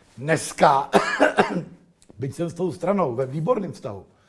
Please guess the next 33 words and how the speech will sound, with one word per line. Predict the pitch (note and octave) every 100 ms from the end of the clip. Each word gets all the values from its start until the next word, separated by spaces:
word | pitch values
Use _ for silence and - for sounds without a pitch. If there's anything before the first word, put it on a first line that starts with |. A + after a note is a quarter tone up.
| _ _
mnohem | - E3+
lepší, | F#3 - -
než | G3
jsem | E3
s | C#3+
tím | D#3
před | - E3
rokem, | G3+ C#3 F#2 - _ _ _ _ _ _ _ - _ _ _
cítím | - E3 A3
už, |
že | G3+
tak | F3
jako | F3+ E3+
jistý | D#3 - D3+
nejsem. | B2+ -
Dneska | A2+ - A3
už |
jako | G#3+ B3 A3+ - C#3
říkám, | D#3 F#3 G3+ A#3
jako | G3+ G3 -
i | G3
těm | D#3 G#3+
novinářům, | G#3 G3 F3 D#3+
dneska | D#3+ F#3+
už | F#3
říkám, | F3+ E3 A2 - - _ _ _ _ _
já | G#2+ D3 G3+
bych | G#3
sem | G3+ G#3
chtěl | G3 E3
ještě | C#3+ D#3+
být | D3 C#3+
novinářem | A#2+ B2+ F#2+ E2+ E2